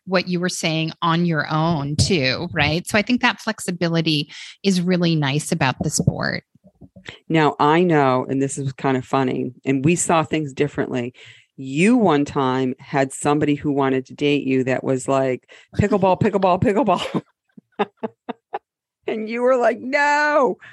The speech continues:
Speaker 2: we are not having our first date on pickleball."
Speaker 1: Oh my gosh, I can't believe I totally forgot about that
Speaker 2: Oh,
Speaker 1: until you
Speaker 2: yes. That was
Speaker 1: I was
Speaker 2: so
Speaker 1: like,
Speaker 2: funny.
Speaker 1: "Is
Speaker 2: And
Speaker 1: he
Speaker 2: I'm thinking,
Speaker 1: not
Speaker 2: "Oh,
Speaker 1: getting the
Speaker 2: that"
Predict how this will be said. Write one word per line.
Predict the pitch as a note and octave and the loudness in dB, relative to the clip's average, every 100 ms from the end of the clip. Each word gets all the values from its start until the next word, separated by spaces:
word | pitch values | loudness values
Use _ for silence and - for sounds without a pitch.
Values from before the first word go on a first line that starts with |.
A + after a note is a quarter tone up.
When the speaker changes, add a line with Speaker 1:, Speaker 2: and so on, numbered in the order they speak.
| - - | -20 -6
Speaker 2:
we | A3 | 0
are | G3+ | 0
not | F3+ G3 G3 G#3 | 0 0 2 2
having | G#3 F3+ F#3 E3+ | 0 -4 -4 -8
our | E3+ - | -10 -4
first | F#3 F3+ - | 0 0 -2
date | E3+ D#3 | -6 -4
on | D#3 D#3+ | -4 -4
pickleball." | F#3+ F#3 D#3 D#3 C3+ B2+ - _ _ _ | -4 -2 -2 0 -2 -4 -10 _ _ _
Speaker 1:
Oh | A#4+ A#4 | -2 0
my | A4+ G4 | 0 2
gosh, | F#4+ F4+ F4+ | 2 2 2
I | F#4 | -2
can't | F4+ F4+ G#4+ | -4 -4 -4
believe | G#4 E4 F4 F#4+ | -2 -2 0 0
I | E4 | -2
totally | D4 - - C#4 D4 D4+ D#4+ | -4 -12 -6 -4 0 0 -2
forgot | B3+ A#3 A3+ D#4+ | -2 0 0 0
about | C4+ G#3 G#3+ | 0 -2 -2
that | F#3+ F3 F3+ | -4 -4 0
Speaker 2:
Oh, | F3 F#3+ | 2 2
Speaker 1:
until | F3 | 2
you | C#3+ D3 | -2 -4
Speaker 2:
yes. | D3+ D3+ C3+ - - | -2 0 -2 -6 -8
That | D3+ | -6
was | D#3 A#3+ | -4 -4
Speaker 1:
I | |
was | A#3 | -4
Speaker 2:
so | D3 | -4
Speaker 1:
like, | - | -2
Speaker 2:
funny. | C#3+ C#3 C3 _ - - _ | -2 -2 -6 _ -20 -20 _
Speaker 1:
"Is | - | -4
Speaker 2:
And | E3 | 0
Speaker 1:
he | E3+ | 2
Speaker 2:
I'm | A#3+ | 2
thinking, | G#3+ G3 | 2 2
Speaker 1:
not | A3+ F4 | 2 0
Speaker 2:
"Oh, | |
Speaker 1:
getting | - C#4 C4 | -2 0 2
the | G#3+ | 2
Speaker 2:
that" | G3+ | 0